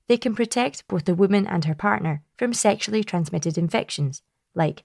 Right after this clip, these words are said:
chlamydia, gonorrhea, and H I V. However, female condoms have proven to be less efficient in preventing pregnancy than male condoms. Another less effective means of contraception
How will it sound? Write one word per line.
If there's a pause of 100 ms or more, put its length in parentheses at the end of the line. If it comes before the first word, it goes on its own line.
(160)
chlamydia, (260)
gonorrhea, (160)
and
H
I
V. (800)
However,
female
condoms (200)
have
proven
to
be
less
efficient
in
preventing
pregnancy
than
male
condoms. (1120)
Another
less
effective
means
of
contraception